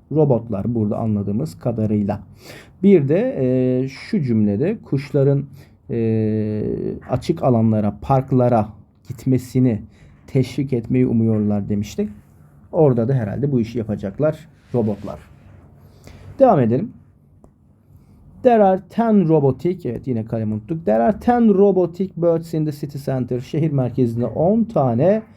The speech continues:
robot kuşlar varmış. Bakalım, devam edelim. Nasılmış robot kuşlar? They are scaring the pigeons away. Evet, onlar güvercinleri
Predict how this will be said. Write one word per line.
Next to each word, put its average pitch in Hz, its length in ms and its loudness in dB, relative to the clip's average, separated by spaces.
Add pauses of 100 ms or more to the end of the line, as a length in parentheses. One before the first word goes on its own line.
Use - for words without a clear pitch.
(380)
robot 175 400 2
kuşlar - 440 -6
varmış. - 640 -14 (680)
Bakalım, 269 460 2 (120)
devam 131 320 2
edelim. 117 200 0
Nasılmış 110 400 -2
robot 107 300 -2
kuşlar? 208 380 -2
They 185 180 4
are 131 100 2
scaring 143 540 -2
the 135 80 -2
pigeons 156 540 0
away. 120 440 2
Evet, 139 220 -4
onlar 123 500 -2 (840)
güvercinleri 123 760 2